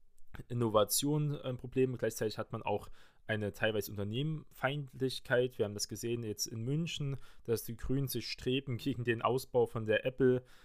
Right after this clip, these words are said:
ähm, Zentrale. Wie kann man nur dagegen sein? In vielen Bereichen, da kann man nur ein Fragezeichen dran setzen, aber auch, auch Initiativen gegen Uber, gegen Airbnb, gegen Online-Apotheken, aber auch gegen Wohnungskonzerne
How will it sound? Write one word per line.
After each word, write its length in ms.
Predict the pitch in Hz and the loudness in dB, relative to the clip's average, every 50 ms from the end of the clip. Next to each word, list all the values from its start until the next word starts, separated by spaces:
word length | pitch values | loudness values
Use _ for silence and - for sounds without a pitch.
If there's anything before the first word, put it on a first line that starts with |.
| - - - | -20 -14 -8
ähm, 200 | - 120 117 113 | -4 -4 -2 -2
Zentrale. 1000 | - - - 120 117 113 - - - 101 98 101 113 123 120 117 117 117 117 107 101 | 0 0 0 0 0 -2 -6 -4 2 6 8 8 8 8 8 6 6 6 2 0 -6
Wie 80 | 110 | -10
kann 160 | - 110 107 | -8 -8 -6
man 160 | 110 110 110 107 | -4 -4 -4 -4
nur 280 | 107 104 104 104 101 | -2 2 2 2 2
dagegen 460 | - - 98 - - 120 127 - 135 | 2 -2 -6 -4 -4 -4 -4 -2 -4
sein? 360 | 120 - - 107 104 110 110 110 | -2 0 2 2 2 0 -2 -6
In 80 | 104 | -8
vielen 180 | - - 117 107 | -8 -8 -8 -6
Bereichen, 400 | 101 98 104 95 98 - - 107 | -4 -2 -2 -2 -2 -4 -6 -6
da 160 | 98 95 92 80 | -6 -6 -8 -8
kann 160 | - - 107 | -8 -8 -6
man 100 | 104 101 | -6 -4
nur 140 | 101 104 101 | -4 -4 -6
ein 60 | 98 | -6
Fragezeichen 540 | - - 110 113 120 127 - - 110 107 117 | -4 -4 -2 -2 -2 -4 -6 -6 -6 -6 -6
dran 200 | 110 - 113 110 | -6 -4 -4 -4
setzen, 320 | 98 110 107 - - - 107 | -4 -4 -4 -4 -4 -4 -4
aber 240 | 95 - - - | -4 -4 -4 -2
auch, 240 | - 101 98 - - | -2 -2 -2 -4 -2
auch 260 | 101 107 107 - - - - - - - - | -2 -2 -2 -2 -6 -12 -14 -16 -18 -10 -4
Initiativen 640 | 131 123 120 - - 117 - - 135 123 - 127 | -2 -2 0 0 0 -2 -2 -2 -4 -4 -2 -2
gegen 180 | 120 123 120 - | -4 -4 -4 -4
Uber, 360 | - 139 127 120 - 113 107 | -2 -4 0 4 6 4 6
gegen 180 | 110 120 117 120 | 4 0 -6 -4
Airbnb, 480 | 113 113 117 113 117 123 117 113 107 | -2 -2 -2 -2 -2 -2 -4 -4 -6
gegen 360 | - 120 117 107 120 117 117 - | -6 -6 -6 -4 -4 -6 -6 -4
Online-Apotheken, 880 | 127 135 139 127 113 95 92 101 - 107 98 - 110 101 101 98 110 98 | -4 -2 0 0 2 2 2 0 0 -2 -6 -4 -4 -4 -4 -4 -6 -6
aber 200 | 98 - - - | -6 -2 0 0
auch 120 | 107 - | 0 2
gegen 220 | - 123 110 123 | 2 0 -2 0
Wohnungskonzerne 840 | 117 127 135 131 123 - - - 110 104 - - 107 104 104 104 92 | -2 -2 -2 -2 -4 -6 -6 -6 -4 -2 0 0 0 0 0 -2 -4